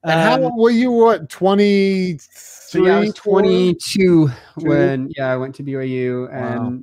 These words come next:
Speaker 2: and, you know, it was a great experience for me. Um, I met my, met and, and married my wife, and she graduated a year before me 'cause she's so smart and she was, like, ahead on the, on the track.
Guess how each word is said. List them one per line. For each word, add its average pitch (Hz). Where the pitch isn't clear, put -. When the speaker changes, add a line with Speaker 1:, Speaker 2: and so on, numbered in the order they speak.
Speaker 2:
and, 131
you 147
know, 135
it 147
was 143
a 160
great 147
experience 139
for 139
me. 135
Um, 117
I 131
met 135
my, 123
met 139
and, 117
and 123
married 139
my 120
wife, 185
and 127
she 220
graduated 170
a 151
year 151
before 156
me 170
'cause 143
she's 135
so 123
smart 165
and 143
she -
was, 123
like, 113
ahead -
on 143
the, 123
on 127
the 120
track. 170